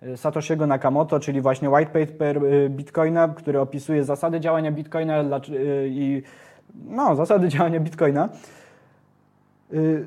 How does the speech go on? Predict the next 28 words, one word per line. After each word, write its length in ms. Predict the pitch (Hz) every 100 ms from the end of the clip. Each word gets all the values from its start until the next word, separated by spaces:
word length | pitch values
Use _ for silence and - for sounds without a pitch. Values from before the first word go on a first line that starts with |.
| -
to, 120 | 220
co 120 | 226
tutaj 240 | 226 208
Bartek 380 | 185 208 208 190 -
f-, 200 | 185 165
fajnie 260 | 156 190 190
zauważył 420 | 180 180 202 185
w 20 |
swoim 240 | 180 180 170
programie, 400 | 175 170 170 190
to, 120 | 190
że 100 | 185
ten, 420 | 185 180 180 180
y, 220 | 165 165 165 - - 180 - _
ten 160 | 185 190
white 200 | 185 185
paper 340 | 196 202 202
jest 160 | 190 185
ultra 400 | 196 202 196 190
prosty. 420 | 196 165 160 143
On 100 | 156
ma 160 | 156
osiem 320 | 185 185 190 175
stron. 420 | - 170 139 131
Teraz 720 | 175 185 240 - - - - 165 170
jakby 280 | 170 160 165
każdy 420 | 185 185 160 175
projekt, 520 | - 180 160 143 -